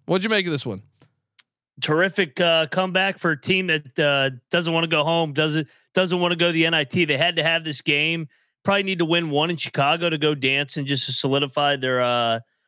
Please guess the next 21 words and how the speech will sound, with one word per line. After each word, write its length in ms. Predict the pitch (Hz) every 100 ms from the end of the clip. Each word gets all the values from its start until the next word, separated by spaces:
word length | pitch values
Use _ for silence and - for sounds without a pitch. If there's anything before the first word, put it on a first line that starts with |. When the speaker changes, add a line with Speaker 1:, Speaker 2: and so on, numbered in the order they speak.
| _ 135
Speaker 2:
resume. 480 | 151 147 160 165 160
But, 160 | 143
man, 240 | 135 143 139
they, 180 | 143
they 200 | 127 135
needed 280 | 135 147 147
that 200 | 147 135
game. 340 | - 135 147 147
They 100 | 131
needed 280 | 165 170 131
both 240 | 170 202
these 200 | 190 135
games 280 | 151 139 127
this 200 | 123 -
week. 220 | 135 120
They 100 | 131
wanted 300 | 131 143 151
the 80 | 139
buzzer 400 | 120 139 147 147
at 140 | 143
Northwestern. 880 | 151 143 123 131 143 - 170 151 156